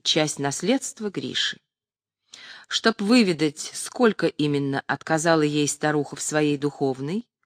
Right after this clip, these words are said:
и если можно заставить её прибавить, Зина придумала следующее средство. Она объявила Наталье Кирилловне,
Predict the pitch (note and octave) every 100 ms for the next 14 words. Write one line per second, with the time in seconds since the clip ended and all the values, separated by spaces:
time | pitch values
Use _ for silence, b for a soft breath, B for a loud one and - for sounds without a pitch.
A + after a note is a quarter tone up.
0 | _ _ _ b b b G3 G#3+ G#3+ G#3
1 | G#3 A3 G3+ G3 - D#3 F3 - F3+ E3+
2 | D#3 D#3 D3 D#3 - C#3 C3+ G#3 B3+ A#2+
3 | - - - _ _ _ _ _ _ _
4 | _ _ - F3 G#3+ D4+ E4 C#4+ B3 C4+
5 | B3+ B3 - A3+ G#3 - F#3+ F3 A2+ F#2+
6 | - - - _ _ _ _ _ _ _
7 | _ - B3+ D4+ - G#3 G#3+ F#3+ F#3 F3+
8 | E3 D#3+ F3 E3+ D#3 D3 D3 D3 D#3+ A3